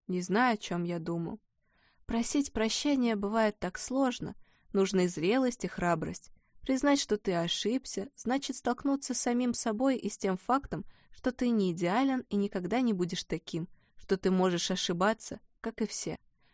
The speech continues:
Люди ошибаются, но лишь храбрецы признают свои ошибки. Худшие ошибки — те, которые невозможно стереть, и неважно, когда за них извинились. Такие ошибки оставляют шрам на сердце, те, о которых больно вспоминать.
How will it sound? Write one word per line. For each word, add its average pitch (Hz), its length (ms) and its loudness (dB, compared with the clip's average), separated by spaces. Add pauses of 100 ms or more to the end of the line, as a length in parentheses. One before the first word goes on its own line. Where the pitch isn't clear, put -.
(140)
Люди 294 240 4
ошибаются, 247 720 2
но 202 100 2
лишь 208 220 0
храбрецы 202 600 -2
признают 175 520 -2
свои 170 260 -4
ошибки. - 640 -6 (340)
Худшие - 560 0
ошибки — 233 580 -2 (160)
те, 294 160 2
которые 247 420 0
невозможно 196 640 2
стереть, 170 500 -6 (140)
и 214 80 -2
неважно, 214 560 0
когда 175 320 -4
за 175 100 -2
них 196 260 -2
извинились. 180 600 -2 (340)
Такие 233 380 2
ошибки 254 400 0
оставляют 196 580 0
шрам 208 400 -2
на 175 140 0
сердце, - 500 -6 (400)
те, 294 200 4
о 269 60 4
которых 202 440 -2
больно 185 340 2
вспоминать. 165 720 -6